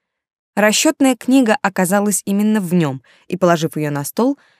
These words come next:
я сдула с кожаной обложки приличный слой пыли.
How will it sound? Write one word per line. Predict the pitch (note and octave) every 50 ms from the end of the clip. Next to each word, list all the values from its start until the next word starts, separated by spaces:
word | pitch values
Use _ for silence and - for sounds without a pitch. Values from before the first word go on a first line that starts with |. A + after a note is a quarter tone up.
| _ _
я | - A#3+ C#4 C#4
сдула | A3+ G3+ G3 G#3+ G#3 G3
с | F#3 -
кожаной | - F3+ F3 D#3+ E3+ E3 D3+
обложки | C#3+ C3 E3 F#3 G#3+ - - - F#3
приличный | - - E3 D3+ D3+ D#3 - - - F3+ F3 F3
слой | - - D#3 D#3 D#3
пыли. | - _ - F3 D3+ C3 - -